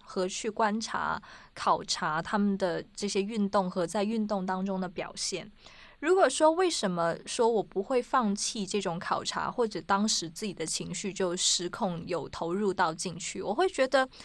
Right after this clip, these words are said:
那跟你初始的目标有关系。因为我，我觉得我自己在写作这些抗争报道的过程当中，我非常清楚我自己想要问的是：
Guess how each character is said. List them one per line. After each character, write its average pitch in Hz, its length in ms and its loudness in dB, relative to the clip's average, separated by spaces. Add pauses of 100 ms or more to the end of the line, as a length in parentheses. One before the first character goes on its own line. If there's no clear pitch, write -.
(260)
那 381 120 8
跟 359 300 -2
你 202 320 -4 (140)
初 - 280 0
始 185 240 0
的 156 140 -4
目 254 240 0
标 196 380 2
有 196 180 -2
关 175 320 2
系。 - 380 0
因 339 180 0
为 349 240 4 (320)
我， 185 340 4 (360)
我 254 120 2
觉 254 160 4
得 320 320 10 (800)
我 247 140 8
自 370 200 6
己 196 320 -4
在 247 380 4 (200)
写 - 280 2
作 202 480 4 (140)
这 226 160 0
些 214 160 0
抗 214 240 2
争 220 180 4
报 220 160 8
道 - 160 0
的 165 80 -4
过 226 160 0
程 180 240 -4
当 185 200 0
中， 202 160 0
我 175 100 4
非 - 180 -2
常 269 200 4
清 277 260 -2
楚 190 280 0
我 160 60 2
自 - 160 -8
己 214 140 0
想 190 180 -2
要 180 140 4
问 226 240 2
的 180 100 0
是： 185 440 2